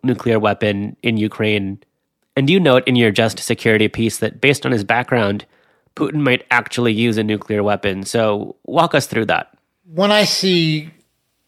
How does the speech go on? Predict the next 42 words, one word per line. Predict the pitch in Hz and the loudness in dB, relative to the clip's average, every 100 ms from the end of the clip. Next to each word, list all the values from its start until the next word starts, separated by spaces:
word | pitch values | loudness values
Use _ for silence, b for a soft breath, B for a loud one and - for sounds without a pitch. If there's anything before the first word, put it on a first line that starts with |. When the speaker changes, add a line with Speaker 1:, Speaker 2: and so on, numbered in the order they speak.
| _ _ | _ _
Speaker 2:
opinions | 131 - 160 156 151 147 127 | -10 -2 0 2 2 2 -2
and | 127 123 | -4 -2
thoughts | 143 143 139 - | 2 2 2 0
on | 131 127 | 0 2
whether | 127 139 | 2 2
or | 135 | 2
not | 135 127 | 0 -2
Putin | 143 143 131 | -4 -2 -4
would | 117 | -4
use | 127 117 | -4 -4
nuclear | 120 113 123 | -6 -2 0
weapons, | 120 117 123 117 113 - 131 | 0 0 -2 -4 -6 -8 -10
uh, | 143 120 117 | -6 -6 -4
much | 139 180 147 | -4 -4 0
of | |
it, | 135 123 | 0 2
as | 117 | 0
I | 120 | -2
see | 120 - | -2 -4
in | 131 | -4
the | 117 | -2
West, | 110 127 120 - | 0 0 -2 -6
is | 98 | -4
based | 113 120 - | -2 -2 -2
on | 120 | -4
logic, | 110 131 131 120 - | 0 0 0 -4 -4
but | 113 | -8
our | 110 127 123 | -4 -2 -2
logic. | 104 90 - - _ b b b b - | -4 -10 -14 -20 _ b b b b -16
You | |
know, | 104 101 | -12 -12
the | 95 101 101 95 | -10 -10 -10 -8
consequences | - 143 139 - 135 120 127 117 - | -6 -6 -8 -4 -4 -2 -2 -2 -4
for | 131 123 | -2 0
Russia, | 113 127 113 113 95 | 2 0 0 -6 -6
the | 98 | -8
consequences | 127 123 - 127 117 120 | -6 -8 -8 -8 -8 -8
for | - 127 | -8 -8
Putin, | - 151 156 110 101 | -6 -6 -6 -10 -8
the | |
lack | 110 110 131 156 156 | -8 -4 -2 0 0
of | 135 | 0